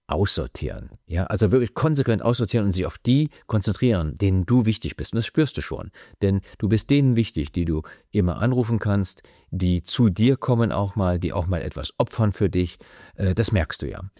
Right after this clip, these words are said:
Also Punkt Nummer zwei, Beziehungen pflegen und gute Beziehungen aufbauen.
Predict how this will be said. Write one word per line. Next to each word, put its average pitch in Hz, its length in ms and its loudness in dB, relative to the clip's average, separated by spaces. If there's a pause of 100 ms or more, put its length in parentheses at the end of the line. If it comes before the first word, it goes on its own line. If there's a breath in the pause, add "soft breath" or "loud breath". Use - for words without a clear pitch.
Also 143 180 2
Punkt 160 200 -2
Nummer 123 180 2
zwei, 101 400 0
Beziehungen 104 720 0
pflegen 131 500 0
und - 220 -4
gute 117 400 4
Beziehungen 87 420 -2
aufbauen. - 460 -12